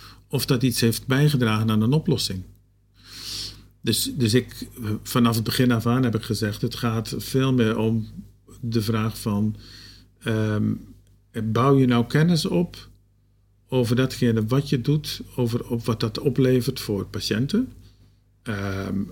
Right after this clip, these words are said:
als je zegt van, nou, als we, als we dit als interventie toepassen en we hebben daardoor minder uren zorg nodig,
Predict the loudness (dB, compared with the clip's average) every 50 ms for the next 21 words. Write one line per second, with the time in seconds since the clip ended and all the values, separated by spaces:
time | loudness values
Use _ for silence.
0 | -12 -16 -10 -8 -6 -4 -4 -2 -2 -2 -2 -2 -2 -2 -2 -2 -4 -6 -6 -4
1 | -2 -2 -2 -2 -2 -6 -8 -14 -20 -20 -20 -20 -20 -20 -20 -20 -20 -20 _ _
2 | _ -10 -8 -6 -4 -2 -4 0 2 4 4 4 4 0 -4 -6 -6 -10 -8 -4
3 | -4 -2 -2 0 0 0 0 2 2 2 2 2 0 -2 0 0 2 2 2 2
4 | 0 2 2 0 -2 -2 -2 -6 -10 -18 -20 _ _ _ _ -20 -20 -20 -20 _
5 | _ -4 0 2 4 4 4 4 2 2 2 2 2 4 2 4 4 4 4 4
6 | 4 4 4 4 4 6 6 6 6 6 4 2 0 -2 -8 -18 -20 _ _ _
7 | _ 0 2 4 4 4 2 2 2 2 2 2 2 4 4 6 6 6 4 2
8 | 0 0 -8